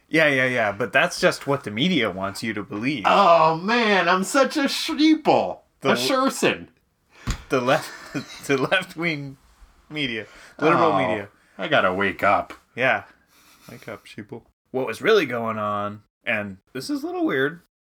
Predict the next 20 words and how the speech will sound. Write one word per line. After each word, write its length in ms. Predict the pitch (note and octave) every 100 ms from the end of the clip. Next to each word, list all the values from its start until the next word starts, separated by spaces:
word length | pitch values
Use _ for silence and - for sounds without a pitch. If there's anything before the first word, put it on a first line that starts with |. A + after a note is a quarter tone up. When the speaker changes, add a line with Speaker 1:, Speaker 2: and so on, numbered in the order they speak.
| -
Speaker 1:
So 160 | C#3
Speedy 560 | C3 - F#3+ G3 F3+ F3 _
was 400 | - A#2+ G#2 G#2+ -
trying 240 | - D#3
to 340 | C#3 B2+ A#2+ C#3 _
clean 240 | - F3+ D#3
himself 380 | C3 A#2+ G#2+ F#2+
up, 240 | F2 - _ -
okay? 340 | G#2 A#2 G#2+ A2+
Speaker 2:
Mm-hmm. 240 | C#3+ A#2
Speaker 1:
He's, 280 | G#2+ G2+ - _ _
was 360 | - G#2+ G2 - -
having 260 | A#2 G#2
some, 320 | G2+ G#2+ G#2
his 160 | G#2 G#2
struggles, 480 | - G#2+ G2 G#2 -
you 60 |
know, 100 | G#2+
with 160 | G#2+ G#2+
substance 460 | G2+ G2 - G2+